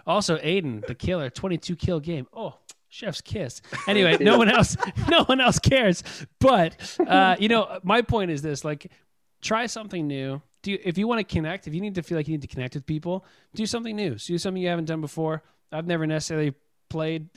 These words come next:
Speaker 1: Call of Duty with that many people that consist-, it's just, but it's good to connect and kinda get your mind off stuff and try to make the most of a challenging situation.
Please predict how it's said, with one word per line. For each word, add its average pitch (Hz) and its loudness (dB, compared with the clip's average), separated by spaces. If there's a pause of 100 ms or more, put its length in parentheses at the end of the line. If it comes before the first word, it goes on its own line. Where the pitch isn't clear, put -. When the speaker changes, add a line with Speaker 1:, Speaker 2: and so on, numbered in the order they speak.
Speaker 1:
Call 156 -4
of 151 -6
Duty 160 0
with 151 -4
that 147 0
many 160 0
people 156 -6
that 143 -2
consist-, 160 -12
it's 180 -8
just, 233 -10 (300)
but 208 2
it's 185 -6
good 214 -6
to 190 -8
connect 175 -4
and 151 -8
kinda 160 -4
get 147 -4
your 147 -4
mind 135 -8
off 123 -10
stuff 120 -14 (440)
and 127 -6
try 185 0
to 190 0
make 151 2
the 139 -8
most 127 -2 (340)
of 131 -2
a 131 0
challenging 143 -4
situation. 123 -6